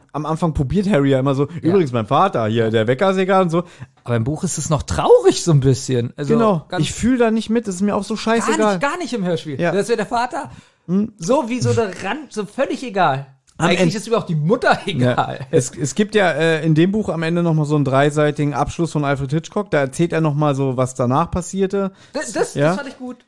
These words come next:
Speaker 1: Da wird auch noch mal gesagt mit Bert Klock, dass er wirklich der Anführer von dieser Gangsterbande war.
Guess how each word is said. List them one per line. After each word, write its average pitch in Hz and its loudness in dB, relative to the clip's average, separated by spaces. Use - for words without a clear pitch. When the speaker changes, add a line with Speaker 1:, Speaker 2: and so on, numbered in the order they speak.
Speaker 1:
Da 156 2
wird 202 2
auch 202 4
noch 190 4
mal 180 4
gesagt 165 2
mit 160 -2
Bert 143 2
Klock, 190 0
dass 143 -4
er 139 4
wirklich 175 0
der - -2
Anführer 208 2
von 180 0
dieser 180 2
Gangsterbande 123 2
war. 135 0